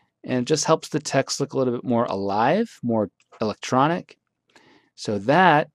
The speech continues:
check it out, I can just copy the whole clip, 'cause it's gonna be the same effect on all of these. I can paste attributes.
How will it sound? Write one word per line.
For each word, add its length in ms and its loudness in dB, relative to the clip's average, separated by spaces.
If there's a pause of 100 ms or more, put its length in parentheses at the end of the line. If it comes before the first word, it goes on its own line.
(200)
check 220 -4
it 80 0
out, 320 4
I 60 -4
can 160 -4
just 240 -2
copy 600 -2 (340)
the 100 -8
whole 160 -6
clip, 400 2 (880)
'cause 160 -2
it's 140 0
gonna 180 2
be 120 2
the 100 0
same 220 0
effect 380 -2
on 120 -6 (100)
all 220 2
of 140 2
these. 400 -2 (360)
I 120 -6
can 140 -4
paste 280 0
attributes. 720 -8